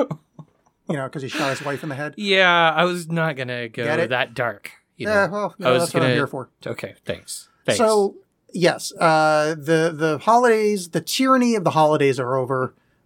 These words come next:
Speaker 1: Um, the new year has, has begun again.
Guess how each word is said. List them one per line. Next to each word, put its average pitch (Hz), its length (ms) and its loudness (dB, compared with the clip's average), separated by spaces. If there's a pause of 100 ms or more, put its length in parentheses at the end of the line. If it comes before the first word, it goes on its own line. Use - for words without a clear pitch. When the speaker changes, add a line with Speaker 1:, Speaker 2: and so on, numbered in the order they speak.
Speaker 1:
Um, 131 520 -8
the - 80 -6
new 143 180 2
year 170 320 4
has, 139 380 -2
has 127 280 -4 (340)
begun 160 340 2
again. 170 560 0